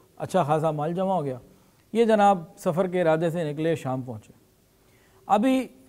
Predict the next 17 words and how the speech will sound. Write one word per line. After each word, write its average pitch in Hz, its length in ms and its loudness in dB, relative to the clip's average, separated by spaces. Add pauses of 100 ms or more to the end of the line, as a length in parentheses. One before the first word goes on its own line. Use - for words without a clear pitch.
(560)
कामयाब 196 460 4
सफ़र 202 340 0
के 190 140 0
बाद 185 280 6
वापस 170 360 2
आ 226 100 6
रहे 214 160 0
थे, 160 160 -4 (840)
तो 170 80 -8
वापसी 180 440 2
पे 202 200 4
मुसलमानों 190 540 0
को 202 100 -2
एक 170 160 0
दस्ता 185 300 0
मिल 226 160 0
गया, 170 260 0